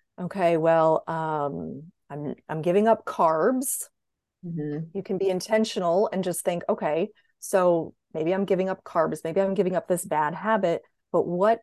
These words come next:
Speaker 1: am I getting in the long run? What is the intention behind it? And why am I doing it?" Right? So
Speaker 2: Yeah.
Speaker 1: I like to use curiosity here, as I had
Speaker 2: Yes.
Speaker 1: mentioned, because, um, one, it's not curiosity that kills the cat, but it makes it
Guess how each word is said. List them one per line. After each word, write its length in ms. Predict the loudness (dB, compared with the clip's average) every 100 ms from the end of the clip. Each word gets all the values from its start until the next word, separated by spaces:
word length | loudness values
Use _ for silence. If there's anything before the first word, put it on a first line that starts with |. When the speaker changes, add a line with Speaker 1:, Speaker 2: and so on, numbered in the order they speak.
| -2
Speaker 1:
am 120 | -2
I 120 | -2
getting 300 | -2 -4 -4
in 80 | -6
the 80 | -6
long 240 | -8 -10
run? 300 | -12 -12 -14 -20 _ _
What 420 | -8 0 4 4 2
is 200 | 0 0
the 140 | -4
intention 640 | -6 -10 -8 -8 -8 -8
behind 540 | -10 -10 -6 -2 -2 0
it? 320 | -2 -2 -6 _ _ -8
And 200 | -6 -6
why 240 | -8 -6
am 140 | -6 -4
I 120 | -6
doing 460 | -8 -8 -6 -6
it?" 360 | -10 -20 -20 -20 _ _ _ _ _ _ _ _ _ _ _ _ _
Right? 280 | -6 -4 -6 -10 _ 0
So 220 | 4 6
Speaker 2:
Yeah. 80 | 8
Speaker 1:
I 140 | 8
like 180 | 8 4
to 120 | 2
use 300 | 2 0 -4 -8
curiosity 720 | -4 -2 0 -2 -2 -2 -2
here, 420 | -2 -2 -2 -2 -4
as 140 | -2
I 100 | 0
had 180 | 4 6
Speaker 2:
Yes. 60 | 4
Speaker 1:
mentioned, 360 | 0 -2 -4 -6
because, 720 | -14 4 6 6 4 -2 -6 _ _ _ _ _ _ _ _
um, 500 | -4 0 0 -2 -6 -12 _ _ _ _ _
one, 280 | 4 8 8
it's 180 | 6 6
not 180 | 4 4
curiosity 600 | 4 6 6 2 0 0
that 200 | 0 0
kills 260 | 0 -2 -2
the 80 | -6
cat, 320 | -2 -2 0
but 100 | 2
it 120 | 2 4
makes 500 | 4 4 2 -2 2
it 380 | 2 0 -8